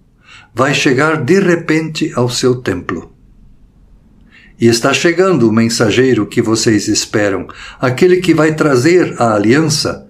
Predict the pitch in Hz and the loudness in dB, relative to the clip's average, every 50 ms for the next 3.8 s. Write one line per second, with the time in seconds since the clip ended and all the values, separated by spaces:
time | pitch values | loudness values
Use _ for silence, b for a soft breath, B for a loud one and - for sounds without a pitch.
0 | - - - - 127 120 120 - 117 110 110 104 98 - - 110 101 95 98 87 | -20 -18 -8 -4 -2 -2 0 0 0 2 2 0 0 -2 -2 -4 -4 -2 -4 -4
1 | - - 101 90 80 - - - - - - _ _ _ _ _ _ _ _ _ | -4 -4 -4 -4 -6 -6 -10 -12 -12 -14 -18 _ _ _ _ _ _ _ _ _
2 | _ _ _ _ _ _ _ _ _ _ _ _ _ _ _ _ B B B B | _ _ _ _ _ _ _ _ _ _ _ _ _ _ _ _ B B B B
3 | B B B 117 113 120 131 131 131 127 - - - - - _ | B B B -2 0 0 0 0 -2 -2 -4 -8 -10 -12 -16 _